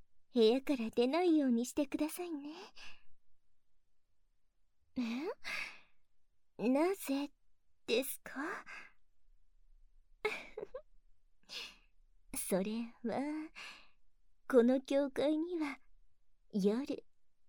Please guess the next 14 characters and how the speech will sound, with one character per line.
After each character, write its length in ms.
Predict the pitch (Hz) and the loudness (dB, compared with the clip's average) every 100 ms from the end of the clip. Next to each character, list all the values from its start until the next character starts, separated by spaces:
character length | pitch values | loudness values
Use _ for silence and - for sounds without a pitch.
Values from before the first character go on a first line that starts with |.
| _ - - | _ -6 2
悪 340 | 294 311 349 | 2 4 2
魔 140 | 320 285 | 4 4
が 140 | 269 | 2
出 180 | 220 233 | 4 4
る 100 | 302 | 4
か 160 | 311 277 | -2 -4
ら 100 | 269 | -2
で 140 | - | -4
す 180 | - 269 | -6 -6
よ。 200 | 269 285 349 427 - - - - - - - _ - _ - - - - _ _ _ _ _ - - | -6 -6 -6 -10 -12 -12 -10 -12 -14 -16 -18 _ -20 _ -20 -18 -20 -20 _ _ _ _ _ -20 -10
怖 400 | - 214 190 185 185 185 196 220 233 247 254 269 - | 2 4 4 4 0 0 -2 -6 -6 -6 -8 -10 -8
い、 180 | 240 - - - - - _ _ _ _ _ | -10 -10 -18 -20 -18 -20 _ _ _ _ _
悪 420 | 190 233 - 392 | 0 0 0 0
魔 100 | 349 | 0